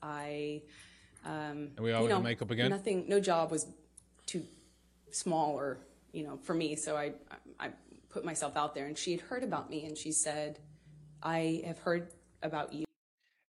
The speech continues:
Speaker 2: Just as a side note, that, that when you go th-, uh, I don't know if this is the same the world over, just to qualify this, but th-, this is particular to the U K.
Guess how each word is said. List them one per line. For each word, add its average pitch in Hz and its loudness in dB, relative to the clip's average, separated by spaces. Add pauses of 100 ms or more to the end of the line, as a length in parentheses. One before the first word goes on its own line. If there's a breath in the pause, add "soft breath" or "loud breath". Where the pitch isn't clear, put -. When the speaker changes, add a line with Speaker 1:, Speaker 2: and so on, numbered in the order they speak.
(560)
Speaker 2:
Just 175 -4
as 160 2
a 156 2
side 185 -2
note, 107 -4 (1200)
that, 120 -2 (220)
that 120 -6
when 127 -2
you 120 -4
go 123 0
th-, - -10
uh, 113 -6 (200 loud breath)
I - -8
don't 147 -2
know 156 -2
if 151 -4
this 165 -4
is 151 -4
the 156 -4
same 151 -2
the 151 -2
world 151 0
over, 113 -2
just - -6
to 113 -6
qualify 113 -2
this, 113 -6
but 113 -6
th-, 120 -10
this 117 -4
is 131 -6
particular 139 -8
to 131 -10
the 120 -4
U 123 -4
K. 95 -6